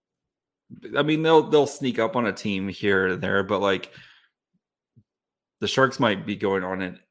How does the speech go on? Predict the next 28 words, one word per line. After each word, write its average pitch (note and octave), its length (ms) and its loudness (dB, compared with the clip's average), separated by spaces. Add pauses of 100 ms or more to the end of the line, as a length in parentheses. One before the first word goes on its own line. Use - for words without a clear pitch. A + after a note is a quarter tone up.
(140)
epic, F#2 560 -6
epic F#2 360 -6
losing F2+ 280 -8
streak G#2 320 -8
here, F#2+ 260 2
especially, F#2+ 640 -4 (400)
um, F2+ 640 -4
against F#2+ 360 -4
the G2 80 -4
teams F#2+ 280 -8
that F2+ 100 -8
they F#2+ 120 -2
are F2+ 100 2
playing, F#2 560 -4 (140)
and F#2+ 340 -2
most F#2+ 320 2
of F#2+ 140 -2
these F#2 180 -6
games F2+ 340 -2
on F2+ 120 2
the F#2 100 0
road. F#2 360 4 (340)
So, F2+ 220 2
yeah, D#2+ 280 2
it G#2 140 0
is, G2 380 0
uh, E2 340 0 (880)
uh, G2 240 0